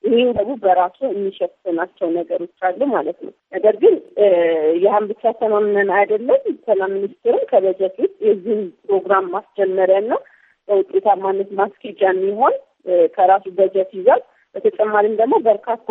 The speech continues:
የሀገር ውስጥም የዓለም አቀፍ ተቋማትም ይህን ፕሮግራም በኮንሰልታንሲም፣ በሪሶርስም፣ በገንዘብ ለመደገፍ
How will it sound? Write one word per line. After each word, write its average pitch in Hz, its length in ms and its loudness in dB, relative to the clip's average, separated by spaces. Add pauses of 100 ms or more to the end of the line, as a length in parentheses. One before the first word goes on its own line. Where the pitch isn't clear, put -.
የሀገር 202 440 2
ውስጥም 277 380 -4 (340)
የዓለም 190 640 2
አቀፍ - 320 -8
ተቋማትም 185 640 -4
ይህን 202 260 -4 (180)
ፕሮግራም 208 520 -2
በኮንሰልታንሲም፣ 208 1500 -2 (100)
በሪሶርስም፣ 190 1160 0
በገንዘብ 185 680 2
ለመደገፍ 170 600 0